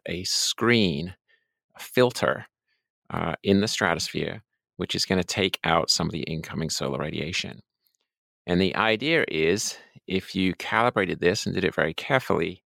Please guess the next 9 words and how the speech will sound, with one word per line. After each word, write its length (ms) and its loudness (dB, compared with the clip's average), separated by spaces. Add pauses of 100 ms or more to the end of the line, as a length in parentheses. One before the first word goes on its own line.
(760)
you 240 0
could 320 0
take 340 0
out 300 2
just 560 0
enough 640 2
to 180 -8
compensate 1080 0 (600)
for 380 2